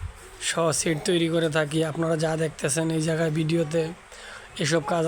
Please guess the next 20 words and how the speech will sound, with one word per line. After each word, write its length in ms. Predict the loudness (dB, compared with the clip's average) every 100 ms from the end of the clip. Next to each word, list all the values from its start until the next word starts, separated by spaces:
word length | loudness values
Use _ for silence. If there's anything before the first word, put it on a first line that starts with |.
| 2
আমরা 200 | 2 0 -2 -8 -14 -16 -16 -14 -2 2
অর্ডার 220 | 4 4 4
দিলে 160 | 2 2 2
করে 180 | 2 2
থাকি। 240 | 0 -2 -8 -10 -20 -20 -20 -20 -20 -20 -20 -20 -20 -20 -20 -20 -20 -18 -18 -16 -12 -6
তো 100 | -2 0 -2 -6 -2 4 6
অর্ডার 260 | 6 4 4
অনুযায়ী, 340 | 4 2 2 2 0
কোয়ালিটি 380 | 2 2 4 2 2
অনুযায়ী 320 | 2 2 2 0
দাম 140 | 0 2
নির্ভর 280 | 2 2 0 0
করে। 180 | -2 -2 -2
আপনি 160 | 0 0 2
কীরকম 360 | 2 2 2 0 2
কোয়ালিটি 340 | 2 2 2 2
চান, 180 | 0 -2 -8 -16 -20 -20 -18 -18 -18 -18 -20 -20 -12 -6
আপনারা 300 | 0 4 4 2
কীরকম 360 | 2 2 2 2
ফেব্রিক 360 | 2 2 2